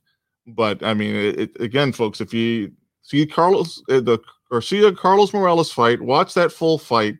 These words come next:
ten rounds, and you'll basically see the, you'll come to the same conclusion, I think, that I, that I, that I've came up with, right? And I think Campbell, if anybody watches Campbell's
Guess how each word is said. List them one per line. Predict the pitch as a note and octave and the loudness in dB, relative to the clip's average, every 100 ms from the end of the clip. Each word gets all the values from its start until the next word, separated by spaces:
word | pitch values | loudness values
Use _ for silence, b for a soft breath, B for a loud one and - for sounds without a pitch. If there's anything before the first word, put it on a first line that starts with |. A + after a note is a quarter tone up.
| _ | _
ten | C#3+ F3+ | -8 -2
rounds, | B2+ G#2+ A2+ - _ _ _ _ _ _ A#2+ | -2 -2 -6 -12 _ _ _ _ _ _ -2
and | A#2+ A#2+ A#2 | 0 2 2
you'll | A2+ A#2+ | 2 2
basically | A2 C#3+ - C3+ | 2 0 0 -2
see | A#2 - B2+ A#2+ A#2 | -4 -2 0 0 0
the, | A2+ A2+ A2 - | 2 2 0 -2
you'll | C#3 - | -4 0
come | F3+ | 0
to | D3+ | 0
the | C3+ | -4
same | - D3 | 0 -2
conclusion, | C3+ A#2+ C3 A2+ | -2 -4 -4 -2
I | G#2+ | -2
think, | - A2 | -2 -4
that | - | -2
I, | F#2 G#2+ - | -4 -6 -2
that | C#3 | 0
I, | A#2+ | 2
that | C3 C3 | 4 2
I've | B2+ | 2
came | C3 A2 | -2 -2
up | G2 | -2
with, | - - _ _ _ _ - | -8 -12 _ _ _ _ -4
right? | G#2+ G#2+ - _ _ _ _ _ | -2 -2 -4 _ _ _ _ _
And | A#2+ A2 A2 | 2 4 4
I | G#2+ A2 | 0 0
think | C3 A#2+ | -2 -4
Campbell, | - C3 C#3 C3+ A#2 | -2 -2 0 2 2
if | B2 | 0
anybody | B2 B2+ | 2 2
watches | A#2+ A#2 A2+ | 2 -4 -8
Campbell's | - B2 A#2 A2 - | -6 -4 -4 -6 -8